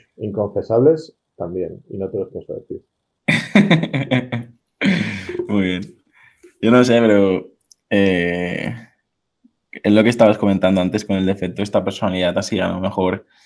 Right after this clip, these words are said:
Speaker 2: más directa, más, más seria, más dura, pero bueno, yo creo que, ah, al fin y al cabo es,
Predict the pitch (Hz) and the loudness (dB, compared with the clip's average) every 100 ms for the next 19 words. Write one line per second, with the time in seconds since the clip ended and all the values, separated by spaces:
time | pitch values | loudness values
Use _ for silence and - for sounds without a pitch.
0 | _ _ _ _ 101 - 202 185 87 - | _ _ _ _ 4 4 6 4 2 2
1 | 87 87 92 - - - 95 95 - 90 | 2 2 0 -4 -8 0 0 0 -4 -2
2 | 87 85 85 87 92 98 92 92 95 92 | 0 0 0 2 2 2 2 4 4 4
3 | 90 85 - _ - _ _ 101 104 117 | 0 -2 -6 _ -20 _ _ 4 8 8
4 | 117 107 104 98 95 90 110 - _ _ | 8 8 6 6 4 0 -4 -12 _ _
5 | _ _ _ _ 98 98 87 65 60 50 | _ _ _ _ 0 2 2 -2 -6 -8
6 | - 82 - 101 101 101 101 110 98 95 | -8 -6 -2 0 2 4 4 4 2 0
7 | - - - - | -8 -14 -16 -20